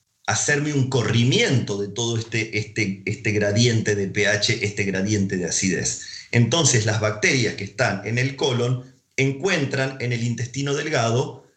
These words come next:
la posibilidad de crecer. Y se da este crecimiento que no es esperable, que no es común, y se generan todo esta, este, esta, este síntoma. No, por supuesto, los antiácidos no son la única causa de sibo, probablemente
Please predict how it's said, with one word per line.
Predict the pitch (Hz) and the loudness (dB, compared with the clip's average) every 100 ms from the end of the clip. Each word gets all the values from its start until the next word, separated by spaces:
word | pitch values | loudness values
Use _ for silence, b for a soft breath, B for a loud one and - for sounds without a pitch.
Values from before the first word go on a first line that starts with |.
| - | -8
la | 107 110 127 127 | -2 0 0 0
posibilidad | 120 113 104 101 113 | -2 -2 -2 -2 -2
de | 107 95 | -2 -4
crecer. | 90 - 65 - | -4 -6 -6 -10
Y | - 110 | -4 -2
se | 123 | 2
da | 131 151 135 | 2 2 -2
este | 117 117 | -4 -6
crecimiento | 110 110 120 117 117 113 147 - | -4 -4 -2 -2 0 -2 -4 -4
que | 90 | -2
no | 92 104 104 82 | 0 0 -2 -4
es | 85 | -6
esperable, | - 98 113 147 120 98 | -4 0 2 2 2 0
que | - | -4
no | 85 | -8
es | 87 | -8
común, | - 123 160 139 - B B B B - | -2 2 4 2 0 B B B B 0
y | 117 131 | 4 6
se | - 107 | 4 2
generan | 101 104 117 104 | 0 0 0 0
todo | 110 107 | 0 -2
esta, | 104 | -2
este, | 104 90 - 92 92 | -6 -6 -6 -6 -4
esta, | - - | -6 -8
este | 92 - | -6 -4
síntoma. | 82 80 67 - 101 | -4 -2 -4 0 4
No, | 127 117 | 4 2
por | 113 113 | 2 4
supuesto, | 117 160 165 | 4 2 4
los | 123 | 4
antiácidos | 110 117 131 - 117 | 4 4 2 2 2
no | 113 | 2
son | 107 127 | 2 2
la | 113 | 4
única | 113 123 123 123 127 123 B B B B - | 4 4 4 4 2 0 B B B B 0
causa | 117 120 117 - 113 | 2 4 2 0 0
de | 90 | 0
sibo, | - 190 156 101 - | 0 2 2 2 -2
probablemente | 92 110 113 117 120 117 127 123 | -4 -2 0 0 0 2 0 0